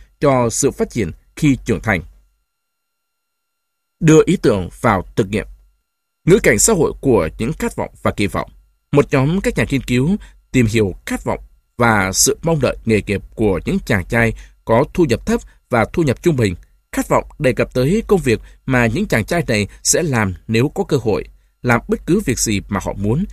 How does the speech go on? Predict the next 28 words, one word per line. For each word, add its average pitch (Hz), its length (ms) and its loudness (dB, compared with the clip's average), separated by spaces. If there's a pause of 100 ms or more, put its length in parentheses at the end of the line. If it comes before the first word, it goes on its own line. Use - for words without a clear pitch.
(220)
mà 131 180 0
khi 226 100 0
trưởng 120 200 0
thành 113 240 -2 (260)
ít 240 160 -2
có 254 100 -2
sự - 280 0
mong 147 160 0
đợi 107 180 -2
hơn. 120 240 0 (300)
Nhưng 117 300 0
hãy 98 220 -4
lưu 127 220 0
ý 123 220 -2 (100)
là 113 120 0
ở 90 340 -4
lứa 107 200 0 (100)
tuổi 104 160 0
này, 101 220 0 (500)
trẻ - 220 4 (180)
ít 233 180 -2
có 202 100 -2
khát 233 200 -6
vọng 85 160 -4
hơn. 120 200 2 (360)
Có 175 120 2
nghĩa 220 100 4
là 117 220 0